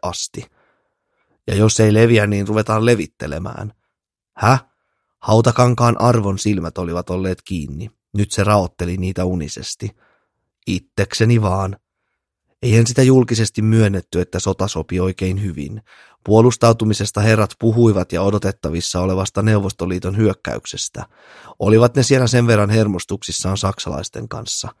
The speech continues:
Lenni olisi pitänyt suomalaisia kyllä hulluina, jos tässä tilanteessa ei otettu omaa pois, ja vaikka korkojen kanssa. Jos saksalaiset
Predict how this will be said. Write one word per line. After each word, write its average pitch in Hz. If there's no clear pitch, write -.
Lenni 143
olisi 120
pitänyt 110
suomalaisia 95
kyllä 98
hulluina, 92
jos -
tässä -
tilanteessa 92
ei 95
otettu 95
omaa 92
pois, -
ja 98
vaikka 101
korkojen 101
kanssa. -
Jos 98
saksalaiset 139